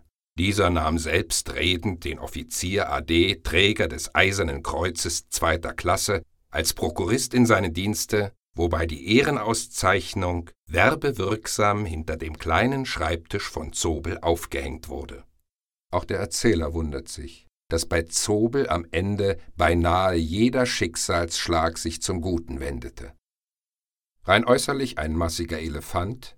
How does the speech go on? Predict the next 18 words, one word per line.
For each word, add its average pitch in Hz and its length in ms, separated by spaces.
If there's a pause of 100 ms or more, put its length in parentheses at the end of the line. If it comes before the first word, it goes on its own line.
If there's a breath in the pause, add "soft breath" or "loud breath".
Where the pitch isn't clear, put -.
(140)
konnte 110 320
er 90 200
nicht 92 320
nur 85 240
weise 78 400
schauen, 82 580 (280)
auch 127 120
sein 104 240
Lachen 110 380
suggerierte 87 680
Verständnis 117 800
und 76 160
geistige 90 480
Verarbeitung 85 960 (120)
eines 71 360
jeden 110 440
besprochenen 80 720
Sachverhaltes. 67 920